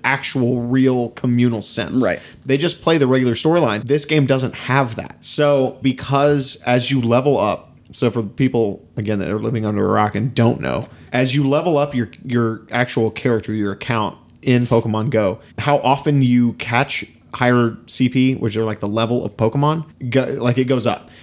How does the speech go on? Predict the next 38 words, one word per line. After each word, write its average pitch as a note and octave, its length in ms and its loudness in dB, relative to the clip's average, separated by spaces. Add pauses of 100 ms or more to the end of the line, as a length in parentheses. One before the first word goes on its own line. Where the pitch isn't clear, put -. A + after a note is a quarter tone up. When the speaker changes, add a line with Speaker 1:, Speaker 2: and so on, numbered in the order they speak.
Speaker 1:
And A2+ 120 -2
so, A#2+ 240 2
yeah, A#2+ 240 2
so A#2+ 240 0
the A2 100 -4
higher C3 480 0 (160)
your A#2+ 260 0
level C3+ 360 0
is, A2 300 -4 (240)
the A2+ 200 -2
more B2 280 2
likely A#2+ 460 0
you A2 220 0
are A2 260 0
to - 300 -2
encounter A2 840 -2
stronger G#2+ 380 0
Pokemon G#2 380 0
in F#2+ 60 -4
the G2+ 60 -2
wild. A2 340 0 (460)
So A2+ 720 2 (160)
if B2 200 0
you C3+ 120 2
didn't C#3 500 -2 (220)
put C3 260 0
any B2+ 180 4
kind C3+ 220 0
of G#2+ 100 -2
limit A#2 480 0
in A2 200 -4
that, G2+ 300 -4 (280)
your A#2 220 0
bro A#2 500 2
could A2 200 -4
just A#2 200 -4
be A2+ 100 2
like, G#2+ 360 -4